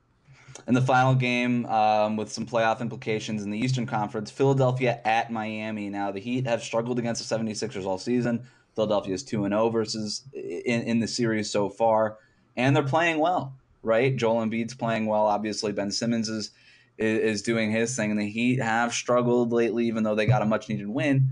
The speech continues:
against the Grizzlies. Miami in the midst of a five-game homestand. They won the first one, like I said, against the Grizzlies. But like I said, Philadelphia,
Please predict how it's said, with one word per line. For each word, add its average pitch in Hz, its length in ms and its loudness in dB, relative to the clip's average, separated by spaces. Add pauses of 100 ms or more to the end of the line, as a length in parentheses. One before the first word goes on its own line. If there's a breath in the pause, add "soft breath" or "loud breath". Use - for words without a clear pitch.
(120)
against 110 260 -2
the 104 80 -4
Grizzlies. 104 560 -4
Miami 110 320 2
in 110 100 4
the 107 60 4
midst 110 300 2
of 98 60 -4
a 95 60 -4
five-game 107 560 0
homestand. 92 480 -2
They 92 80 0
won 98 120 -2
the 92 80 -4
first 101 320 -6
one, 92 100 -2
like 90 160 -4
I 92 60 -6
said, 90 180 -6
against 92 280 -8
the 85 60 -16
Grizzlies. 98 460 -6 (640)
But 95 320 0 (100)
like 90 140 2
I 90 60 2
said, - 400 0
Philadelphia, 127 600 4